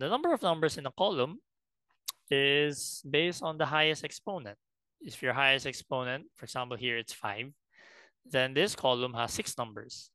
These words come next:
because you go from zero to five. The exponent goes from zero to five. Uh, in this one, the highest exponent is two.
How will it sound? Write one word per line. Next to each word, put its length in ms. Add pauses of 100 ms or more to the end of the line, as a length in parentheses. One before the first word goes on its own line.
because 280
you 100
go 200
from 240
zero 440
to 140
five. 400 (500)
The 80
exponent 520
goes 220
from 220
zero 220
to 160
five. 220 (640)
Uh, 260 (120)
in 80
this 220
one, 400
the 120
highest 360
exponent 600
is 260
two. 360